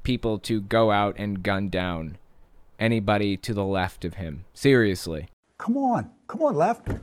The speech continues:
Speaker 2: We're gonna meet you in the streets this time. You know what they're doing here in Florida? The governor wants a bill passed in Florida to empower citizens to shoot and kill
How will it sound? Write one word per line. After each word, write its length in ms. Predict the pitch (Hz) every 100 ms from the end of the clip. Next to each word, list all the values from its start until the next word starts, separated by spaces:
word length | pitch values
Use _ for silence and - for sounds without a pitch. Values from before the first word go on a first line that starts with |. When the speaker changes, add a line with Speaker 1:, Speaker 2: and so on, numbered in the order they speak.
| -
Speaker 2:
We're 120 | 226
gonna 140 | 247 135
meet 400 | 131 214 262 277
you 140 | 294
in 240 | 226 190
the 100 | 170
streets 480 | 160 - - 254 262
this 220 | - 127
time. 380 | - 113 98 92 - _ _ _ _ _ _ _ _ _ _ _ _ _ -
You 80 |
know 60 | 269
what 120 | 311
they're 100 | 277
doing 240 | 208 262 220
here 200 | 240 240
in 60 |
Florida? 460 | - 214 226 240 247 - _ _
The 100 | 185
governor 600 | 170 143 226 269 285 285 - -
wants 320 | 196 208 - -
a 200 | 208 175 - -
bill 240 | 185 220 214
passed 480 | 147 170 175 -
in 100 | 156
Florida 540 | 139 165 147 135 123 147 _ _ _ _ -
to 340 | 185 180 - - _ _ _ _ _ _ -
empower 760 | 196 190 - 180 247 262 294
citizens 800 | - - 220 196 151 160 151 156
to 200 | - 185
shoot 480 | - - - 285 285 -
and 300 | 180 170 -
kill 640 | - 202 196 135 110